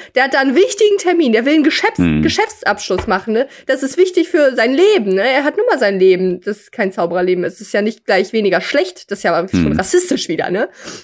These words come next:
Speaker 2: Mhm.
Speaker 1: Und dann kommt Dobby und, äh, schmeißt da eine Torte um und, äh,
Speaker 2: Mhm.
Speaker 1: auf eine, auf die Frau und sowas. Und der Arme, weißt du, der kann ja gefeuert werden. Was ist denn dann?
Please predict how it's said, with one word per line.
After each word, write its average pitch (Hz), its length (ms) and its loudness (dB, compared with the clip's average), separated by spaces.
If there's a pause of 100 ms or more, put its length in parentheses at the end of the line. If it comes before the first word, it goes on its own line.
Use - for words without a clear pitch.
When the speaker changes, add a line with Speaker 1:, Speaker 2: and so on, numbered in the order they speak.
(120)
Speaker 2:
Mhm. - 100 -2
Speaker 1:
Und 208 220 0
dann 214 160 -2
kommt 220 240 -2
Dobby 285 320 2 (160)
und, 226 340 -2
äh, 202 440 2 (100)
schmeißt 247 460 -2
da 220 80 2
eine 180 380 2
Torte 320 480 0
um 262 340 0
und, 208 760 -2
äh, 180 320 2
Speaker 2:
Mhm. - 80 -6
Speaker 1:
auf 196 260 -2 (280)
eine, 185 380 -2
auf 185 100 -6
die 190 100 -12
Frau 294 400 2
und 285 100 -6
sowas. 277 440 0 (280)
Und 220 460 -2
der - 160 0
Arme, 370 80 2 (540)
weißt 453 260 2
du, 294 60 -2
der 415 120 0
kann 392 220 0
ja 427 80 2
gefeuert 277 640 2
werden. 208 540 0
Was 277 160 2
ist 311 120 -2
denn 220 200 0
dann? 320 500 2